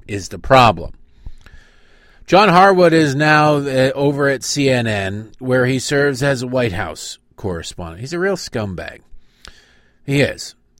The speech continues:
He tweeted out yesterday in response to, to a C N N, uh, he got a C N N story, analysis. Why Washington can't have an honest debate about inflation.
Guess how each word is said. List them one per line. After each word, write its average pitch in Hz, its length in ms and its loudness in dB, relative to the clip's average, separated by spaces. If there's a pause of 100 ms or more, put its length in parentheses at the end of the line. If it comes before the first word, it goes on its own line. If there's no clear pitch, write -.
(260)
He 165 140 0
tweeted 196 340 2
out 165 240 6
yesterday 131 640 0
in 120 140 -4
response 127 540 -4
to, 117 120 -4
to 113 220 -6
a 107 60 -4
C - 280 -4
N 117 140 -2
N, 110 320 -6
uh, 113 80 -6
he 117 100 -6
got 117 160 0
a 110 60 -2
C - 180 -4
N 120 60 -2
N 113 120 -4
story, 101 220 -6
analysis. 120 680 -4 (600)
Why 160 300 0
Washington 131 680 -4
can't 120 300 -6
have 113 180 -4
an 104 120 -8
honest 107 360 -8
debate 90 400 -10
about 78 320 -12
inflation. 76 600 -16